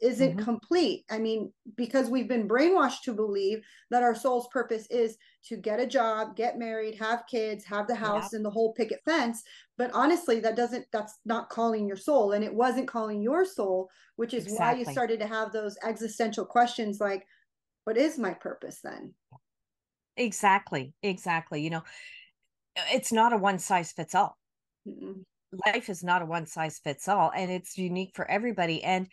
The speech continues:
Speaker 2: everyone has their purpose. And we get wrapped up in life so deeply. Like, there was a long time I didn't have fun.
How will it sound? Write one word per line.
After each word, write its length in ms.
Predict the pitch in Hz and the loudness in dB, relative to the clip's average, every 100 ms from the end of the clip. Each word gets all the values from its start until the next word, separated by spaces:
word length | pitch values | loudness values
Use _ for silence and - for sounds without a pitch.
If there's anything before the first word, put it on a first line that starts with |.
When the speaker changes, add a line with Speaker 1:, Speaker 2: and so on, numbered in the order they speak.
| - - _ - | -16 -20 _ -2
Speaker 2:
everyone 1120 | 254 262 277 277 220 185 214 185 143 143 165 _ _ _ _ - - - | -2 -2 -2 -2 -2 -2 0 0 -2 -6 -10 _ _ _ _ -12 -12 -4
has 520 | 208 208 190 175 160 | 0 2 2 0 -6
their 200 | 190 180 | -4 -4
purpose. 920 | 165 - 190 185 156 - - - - _ _ _ - _ - | -6 -4 -4 -2 -6 -6 -14 -14 -18 _ _ _ -20 _ -8
And 640 | 196 196 196 190 190 190 _ _ _ _ | -4 -2 0 0 -2 -4 _ _ _ _
we 220 | 214 220 | -6 -6
get 340 | 190 247 294 - - | -6 -6 -6 -8 -12
wrapped 560 | 196 233 269 - _ | -6 -4 -4 -8 _
up 240 | 226 233 - | -8 -6 -6
in 240 | 170 160 | -6 -4
life 400 | 180 220 208 160 | 0 2 0 -4
so 640 | - - - 220 226 262 208 - | -10 -12 -6 -2 0 -2 -4 -6
deeply. 460 | 190 247 - 165 | -6 -6 -2 -2
Like, 260 | 156 185 - - - _ | 0 -4 -6 -16 -20 _
there 140 | 311 | -4
was 180 | 480 480 | -4 -2
a 40 | |
long 360 | 196 165 190 233 | -4 -2 -2 -2
time 420 | - 180 170 240 403 - _ _ _ _ _ | -4 -2 -2 -2 -6 -10 _ _ _ _ _
I 140 | 202 320 | -2 0
didn't 240 | 494 392 | 2 0
have 180 | 180 170 | 0 -2
fun. 400 | - 196 285 117 | 2 4 4 0